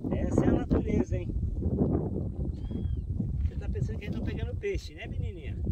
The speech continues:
Hein? Vamos lá, mais uma jogada.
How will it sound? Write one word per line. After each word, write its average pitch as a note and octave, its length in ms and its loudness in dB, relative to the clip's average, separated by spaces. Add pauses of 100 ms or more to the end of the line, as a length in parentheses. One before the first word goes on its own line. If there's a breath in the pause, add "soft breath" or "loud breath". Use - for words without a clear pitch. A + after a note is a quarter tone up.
(400)
Hein? C4 320 -8 (3250)
Vamos D#3 260 -6
lá, G3+ 120 -8
mais G3+ 180 -4
uma - 220 -4
jogada. - 540 -2